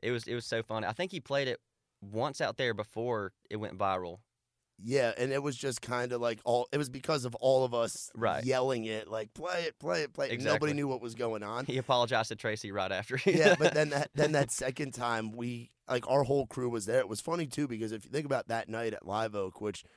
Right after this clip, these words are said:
Speaker 2: um, I think it was, um, I actually saw it on my phone the other day. It was, like,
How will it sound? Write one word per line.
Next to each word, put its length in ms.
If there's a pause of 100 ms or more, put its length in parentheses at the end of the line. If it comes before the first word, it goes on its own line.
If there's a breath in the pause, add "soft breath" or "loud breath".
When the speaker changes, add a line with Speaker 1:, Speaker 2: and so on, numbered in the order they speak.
(180 soft breath)
Speaker 2:
um, 240
I 80
think 300
it 120
was, 560
um, 640 (300)
I 80
actually 340
saw 200
it 40
on 60
my 100
phone 240
the 100
other 140
day. 180
It 80
was, 100
like, 160